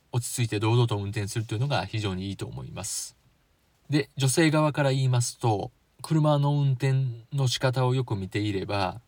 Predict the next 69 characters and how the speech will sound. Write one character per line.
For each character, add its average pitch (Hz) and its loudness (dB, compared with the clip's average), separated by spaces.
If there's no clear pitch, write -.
そ - -2
の 131 4
人 117 0
っ 98 -6
て - -8
い - -4
う 98 -4
の 98 -6
は 92 -6
す - -6
ご 110 0
い 92 -2
わ 92 -6
か 104 -6
り 101 -4
ま 101 -6
す - -10
か 82 -10
ら、 98 0
た 156 -2
と 143 0
え 131 2
そ - -4
の 139 4
人 117 -2
が 107 -4
紳 139 4
士 110 2
を 98 4
装 110 4
っ 113 0
て 110 0
た 92 -4
と 87 -8
し - -10
て - -8
も、 131 -2
運 139 4
転 127 4
中 127 2
に 123 4
必 131 0
ず 107 -4
出 92 -4
ま 92 -4
す - -8
の - -14
で、 110 0
そ 101 -4
の 95 -4
内 120 8
面 110 2
的 117 -2
な 95 -2
部 95 -4
分 90 -6
っ - -8
て 90 -8
い 90 -4
う 90 -6
の 92 -6
は 87 -4
必 - -6
ず 104 -4
出 87 -6
ま 87 -8
す - -12
か - -14
ら、 98 -2